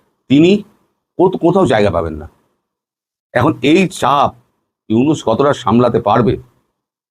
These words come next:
সেটা বলা খুব মুশকিল। তবে আমার মনে হয় ইউনূস বোধহয় হাল টাল ছেড়ে দিয়ে ইউনূস বোধহয় এবার যে কোনো দিন পালাবে। এখন আপনারা সেটা ভালো বলতে পারবেন ইউনূসের কি অবস্থা।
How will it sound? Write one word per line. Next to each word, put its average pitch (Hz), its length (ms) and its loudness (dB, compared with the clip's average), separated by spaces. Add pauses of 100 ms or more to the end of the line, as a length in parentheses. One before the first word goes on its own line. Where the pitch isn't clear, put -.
(140)
সেটা 110 160 0
বলা 104 280 0
খুব 117 160 -2
মুশকিল। 78 400 -8 (340)
তবে 127 140 0
আমার 175 340 2
মনে 175 180 0
হয় 175 260 0 (440)
ইউনূস 127 340 0
বোধহয় 131 240 0
হাল 120 340 -2
টাল 117 220 0
ছেড়ে 101 200 -2
দিয়ে 151 240 0 (340)
ইউনূস 107 320 2
বোধহয় 135 300 0
এবার 113 240 0
যে 95 160 -6
কোনো 98 160 0
দিন 101 160 0
পালাবে। 98 380 0 (360)
এখন 147 280 -2
আপনারা 127 400 0
সেটা 151 180 -4
ভালো 110 200 0
বলতে 104 260 0
পারবেন 117 320 0
ইউনূসের 107 460 -2
কি - 160 -10
অবস্থা। 95 460 -2